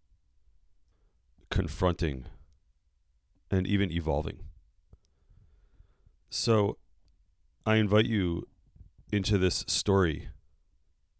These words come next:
not, God forbid, with any intention to distract or simply to entertain.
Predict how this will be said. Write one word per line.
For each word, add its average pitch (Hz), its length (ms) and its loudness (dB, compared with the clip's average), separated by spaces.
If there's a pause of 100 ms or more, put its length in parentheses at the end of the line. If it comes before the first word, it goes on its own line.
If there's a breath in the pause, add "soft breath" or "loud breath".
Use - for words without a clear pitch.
(640)
not, 95 400 0 (320)
God 87 240 2
forbid, 85 540 0 (340)
with 82 160 -6
any 85 280 -4
intention 78 800 -4
to 76 560 -6
distract 82 920 -2 (600)
or 76 520 -4 (120)
simply - 360 -2
to 85 120 -6
entertain. 80 680 -2